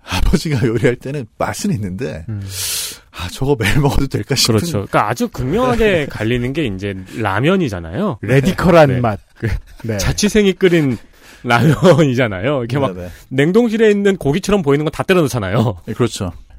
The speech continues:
Speaker 1: 근데 그런 부분에서 좀 갈리지 않았을까 하는 생각이
Speaker 2: 음.
Speaker 1: 들긴 한데
Speaker 2: 음.
Speaker 1: 아무튼 그래도 그나마 남성이든 여성이든 간에 집에서 자기가 요리를 해서 먹을 수 있는 능력이 있는 사람이
Speaker 3: 음.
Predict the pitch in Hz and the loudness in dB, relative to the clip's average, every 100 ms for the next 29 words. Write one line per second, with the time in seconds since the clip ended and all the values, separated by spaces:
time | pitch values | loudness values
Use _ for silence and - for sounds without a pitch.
0 | - - - - 139 131 160 190 151 139 | -20 -20 -20 -2 -2 2 2 2 0 0
1 | 147 143 143 143 143 - 117 131 139 101 | 2 2 0 0 -2 -2 2 2 2 -2
2 | - 107 120 147 151 226 233 220 202 107 | -4 -8 -6 -6 -4 -4 -2 0 -2 -2
3 | 110 123 156 151 151 143 85 101 95 87 | -2 -2 -2 -2 -2 -2 -6 -12 -14 -14
4 | 90 - _ 135 208 226 226 220 - 185 | -16 -20 _ -2 -2 -2 -6 -6 -4 -4
5 | 190 190 - - - 139 160 185 139 135 | -2 -6 -8 -16 -4 2 4 4 4 2
6 | 110 - - - - _ 110 113 160 156 | 0 -6 -16 -20 -20 _ 0 0 0 0
7 | 147 113 127 113 120 - 82 92 78 - | 0 0 0 -2 -4 -6 -6 -6 -6 -8
8 | 107 113 117 110 101 104 92 107 123 127 | 0 0 0 -2 -2 -2 0 0 2 2
9 | 123 143 165 151 92 110 - 123 120 110 | 0 -2 -4 0 0 0 -2 -4 -4 0
10 | 123 147 131 98 87 80 82 80 110 78 | 2 2 2 0 -4 -6 -6 -4 -4 -4
11 | - 101 90 87 | -2 0 -2 -6